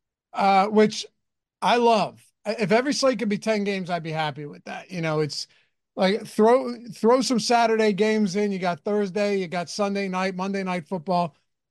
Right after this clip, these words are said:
I'm all about it. Re-, truly am. We're gonna have another one of these, I, I guess, two weeks from now with Christmas, too, 'cause we're gonna have,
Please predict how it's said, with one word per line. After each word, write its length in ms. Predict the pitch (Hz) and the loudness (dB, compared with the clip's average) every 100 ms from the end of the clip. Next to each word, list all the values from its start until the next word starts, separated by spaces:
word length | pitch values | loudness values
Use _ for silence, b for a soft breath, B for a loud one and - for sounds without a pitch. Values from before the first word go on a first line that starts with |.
| - | -2
I'm 160 | 240 269 | 2 4
all 220 | 233 190 | 4 4
about 360 | 151 147 - | 0 -4 -6
it. 40 | - _ - | -10 _ -4
Re-, 240 | 185 226 | 2 4
truly 480 | 220 - 294 214 170 | 2 0 0 2 -2
am. 60 | - _ _ _ _ | -6 _ _ _ _
We're 120 | 196 214 | 0 2
gonna 160 | 302 | 4
have 160 | 262 247 | 2 2
another 280 | 226 254 247 | 2 2 2
one 140 | 185 | 0
of 80 | 170 | -2
these, 320 | 175 180 170 - | -4 -6 -8 -6
I, 160 | 175 - | -6 -4
I 80 | 190 | 0
guess, 200 | 180 185 | 2 0
two 200 | - 226 | 2 2
weeks 220 | 233 180 | 2 0
from 140 | - 170 | -2 -2
now 200 | 170 170 | 0 0
with 140 | 151 | -2
Christmas, 540 | - 208 220 170 156 - | -2 0 0 -2 -10 -2
too, 240 | 208 180 | -2 -2
'cause 180 | 160 151 | -4 -8
we're 80 | 165 | -6
gonna 140 | 170 | -2
have, 280 | 170 160 | -2 -2